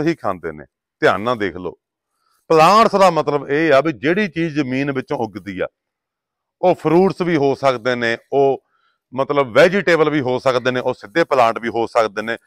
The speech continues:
ਉਹ ਪੱਤੇ ਵੀ ਹੋ ਸਕਦੇ ਨੇ। ਠੀਕ ਹੈ ਜੀ, ਹੁਣ ਗੱਲ ਇਹ ਆ, ਇੱਕ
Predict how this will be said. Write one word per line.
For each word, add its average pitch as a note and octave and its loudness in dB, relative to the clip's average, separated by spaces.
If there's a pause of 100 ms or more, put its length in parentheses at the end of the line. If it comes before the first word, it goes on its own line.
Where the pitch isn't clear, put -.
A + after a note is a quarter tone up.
(220)
ਉਹ F3+ 2
ਪੱਤੇ A3 2
ਵੀ G#3+ 0
ਹੋ C#3 0
ਸਕਦੇ A2+ -2
ਨੇ। A2 -6
ਠੀਕ - -4
ਹੈ A#3 6
ਜੀ, A3+ -2 (1200)
ਹੁਣ A3 2
ਗੱਲ G#3 4
ਇਹ F#3+ 2
ਆ, C#3 6
ਇੱਕ C#3+ -2